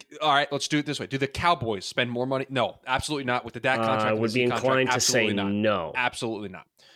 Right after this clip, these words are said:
Speaker 1: The Vikings. Kirk, Kirk's on a fully guaranteed deal.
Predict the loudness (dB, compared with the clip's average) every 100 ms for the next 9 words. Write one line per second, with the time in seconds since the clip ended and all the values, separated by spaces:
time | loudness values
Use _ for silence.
0 | -20 -4 0 2 2 0 -10 -8 -8 -8
1 | -12 _ _ _ _ -20 -20 _ -8 -8
2 | -6 -10 -8 -10 -8 -10 -12 -8 -6 -4
3 | -6 -6 -10 -12 -6 -2 -2 -6